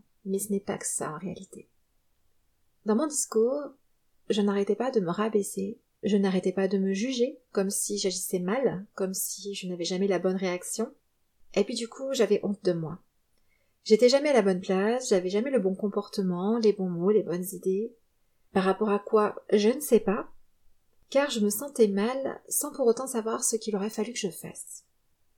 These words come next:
J'étais dans le jugement permanent. Et quand j'ai pris conscience de mon discours intérieur, de mon regard sur moi-même, même si je ne comprenais pas tout, j'ai su que c'était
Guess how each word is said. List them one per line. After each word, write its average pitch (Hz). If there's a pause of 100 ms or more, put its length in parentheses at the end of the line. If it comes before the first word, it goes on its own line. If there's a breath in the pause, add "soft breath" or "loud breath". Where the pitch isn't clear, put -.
(260)
J'étais 196
dans 240
le 175
jugement 208
permanent. 185 (920)
Et 208
quand 339
j'ai 269
pris 226
conscience 220
de 196
mon 185
discours 185
intérieur, 185
de 208
mon 180
regard 202
sur 208
moi-même, 196 (180)
même 185
si -
je 180
ne 185
comprenais 185
pas 185
tout, 262 (540)
j'ai 208
su 285
que 220
c'était 220